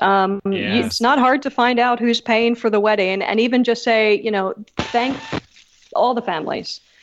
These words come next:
Speaker 2: Yeah.
Speaker 1: Thank them. Make sure that you, you thank everyone. I'm sure everyone looks great. Mention it.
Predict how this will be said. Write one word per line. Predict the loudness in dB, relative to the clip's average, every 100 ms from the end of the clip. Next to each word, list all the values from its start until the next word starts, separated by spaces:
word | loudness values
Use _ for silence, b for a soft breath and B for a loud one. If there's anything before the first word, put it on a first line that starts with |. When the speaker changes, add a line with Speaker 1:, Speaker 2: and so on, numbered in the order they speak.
| B -20 _
Speaker 2:
Yeah. | -10 -4
Speaker 1:
Thank | -2 -2 -4
them. | -2 -2 -2 -2
Make | 0 0
sure | -2 0 2
that | 2 2
you, | 2 2 0
you | -2
thank | 0 0 0 0
everyone. | 2 2 2 2 0 -2 b b b -16 -8 -8 -8 -2
I'm | 2 2
sure | 2 2
everyone | 2 2 2 4 2
looks | 0 -2
great. | 0 -2 -4 -14 -20 _ -4
Mention | 2 2 2 0
it. | 0 -6